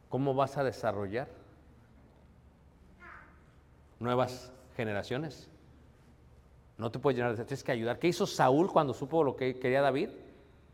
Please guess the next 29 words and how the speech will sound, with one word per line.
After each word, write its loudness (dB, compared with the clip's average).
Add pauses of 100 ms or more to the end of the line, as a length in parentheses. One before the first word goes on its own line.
(400)
David 4
hizo 4
lo 6
que 2
nadie 6
había 8
hecho. 2
¿Y 0
qué 4
hizo 2
Saúl? 6 (140)
Lo 0
quiso -4
matar. -2 (1200)
Entonces, -20
cuando -2
hay 2
un 2
nuevo 8
líder 2
que 2
viene, 0
hermano, 0
no -2
te -12
puedes 0
llenar 0
de -8
celos. -4